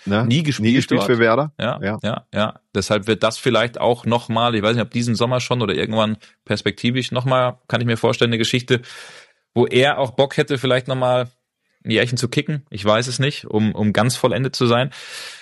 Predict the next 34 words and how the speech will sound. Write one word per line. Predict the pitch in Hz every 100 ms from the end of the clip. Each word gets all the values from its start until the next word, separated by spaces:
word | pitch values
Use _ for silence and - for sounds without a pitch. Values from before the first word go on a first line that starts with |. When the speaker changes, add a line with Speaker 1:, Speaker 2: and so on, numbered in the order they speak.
| - _
Speaker 2:
Bei | 127
ihm | 160 208
bin | 208
ich | 135
eh | 170
gespannt, | 175 - - 101 98
was | 101
er | 104
am | 90
Ende | 80 98
macht. | 92 92 - - - -
Spanien | - 110 131 151
ist | 131 -
immer | 139 156
ein | 143
Thema, | - 156 151
gerade | 127 110 117
auch | 120
durch | 113
seine | 117 113
katalonische | 110 113 113 120 113 110
Freundin, | 117 127 135 135 135 - - 50
spricht | - - 127 92
Speaker 1:
Mhm. |
Speaker 2:
Spanisch | 104 117 117 127 123
mittlerweile, | 123 123 117 120 120
hat's | 113 -
ganz | 113 -
gut | 120 117
gelernt. | 98 104 117 117
Ich | 98
kann | - 120
mir |
auch | 113